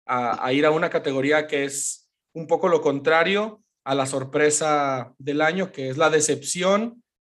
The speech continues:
la decepción de esta temporada, la decepción de este dos mil veintiuno por alguna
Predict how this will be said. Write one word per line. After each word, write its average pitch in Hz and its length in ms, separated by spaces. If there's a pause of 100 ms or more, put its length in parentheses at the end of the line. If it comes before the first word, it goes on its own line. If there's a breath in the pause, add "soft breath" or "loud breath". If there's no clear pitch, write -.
la 143 120
decepción 156 760
de 156 140
esta 156 280
temporada, 117 580
la 117 140
decepción 151 720
de 147 160
este 156 220
dos 135 160
mil 151 480
veintiuno 196 600
por 151 140
alguna 170 680